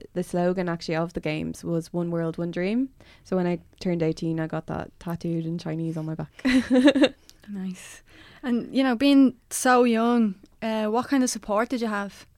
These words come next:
Speaker 1: Um, well, obviously my parents played such a big role up until, um, well, still today, but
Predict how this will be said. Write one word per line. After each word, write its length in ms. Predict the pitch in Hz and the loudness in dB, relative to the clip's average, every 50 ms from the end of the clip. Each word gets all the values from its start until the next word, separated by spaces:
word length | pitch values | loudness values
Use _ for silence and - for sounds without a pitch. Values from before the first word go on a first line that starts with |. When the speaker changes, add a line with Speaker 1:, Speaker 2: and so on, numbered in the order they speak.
| _ _ _ _ _ _ _ _ _ - - - _ | _ _ _ _ _ _ _ _ _ -20 -20 -18 _
Speaker 1:
Um, 460 | - 202 190 185 180 175 180 175 180 156 | -4 -2 0 0 2 0 0 0 -2 -2
well, 140 | 165 185 185 | 0 2 4
obviously 360 | 190 202 214 202 - 190 175 | 4 4 2 2 0 0 -2
my 140 | 175 165 165 | 0 -2 -2
parents 440 | - 175 170 170 165 165 160 165 - | 0 0 0 0 0 -2 -4 -6 -6
played 380 | - 160 165 - - 165 175 | -8 -6 -6 -6 -6 -6 -8
such 300 | 165 - - 175 170 170 | -10 -8 -6 -6 -6 -6
a 60 | - | -4
big 160 | - 165 160 170 | -6 -6 -4 -2
role 280 | 160 160 156 156 156 | -2 -2 -2 -2 -4
up 140 | 156 160 - | -4 -6 -6
until, 420 | 170 165 - 170 160 156 156 160 - - - - - - - _ _ - | -8 -8 -6 -4 -4 -4 -4 -6 -8 -14 -20 -20 -20 -20 -20 _ _ -8
um, 540 | - 175 165 160 160 160 160 156 - - - - - | -4 -2 -2 0 -2 -2 -4 -6 -8 -10 -14 -16 -8
well, 220 | - 170 185 185 | -2 0 0 0
still 320 | 185 - - 208 214 220 208 | 0 -2 0 0 2 2 0
today, 400 | 185 170 170 170 170 175 170 165 | 0 0 0 2 2 2 2 0
but 380 | - - 156 151 - - - | 0 -2 -4 -4 -4 -6 -10